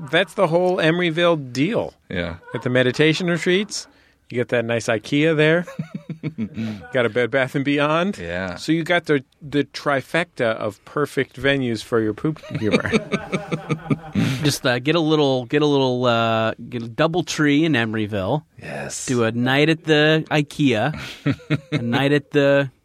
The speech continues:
Speaker 3: a night at the Buddhist meditation retreat. What's the other point of pride there? You mentioned a third thing.
Speaker 1: Bed Bath and Beyond.
Speaker 3: Bed Bath and Beyond.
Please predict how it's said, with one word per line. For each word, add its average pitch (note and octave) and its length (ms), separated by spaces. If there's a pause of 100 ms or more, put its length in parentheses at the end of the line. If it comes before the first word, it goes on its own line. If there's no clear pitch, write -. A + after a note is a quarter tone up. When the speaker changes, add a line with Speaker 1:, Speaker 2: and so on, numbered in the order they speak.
(460)
Speaker 3:
a B2+ 40
night B2+ 240
at C#3 140
the B2+ 160
Buddhist D#3 440
meditation C#3+ 580
retreat. G#2 440
What's B2+ 200
the C#3 120
other C3 260 (280)
point C#3 280
of B2+ 240
pride C#3+ 360
there? D#3 260 (1400)
You B2+ 140
mentioned B2 260
a A2 60
third G2 280
thing. D#2 280 (320)
Speaker 1:
Bed A2 180
Bath A2+ 220
and A#2+ 120
Beyond. A#2 300
Speaker 3:
Bed B2 160
Bath A#2 260
and A2+ 120
Beyond. G2+ 420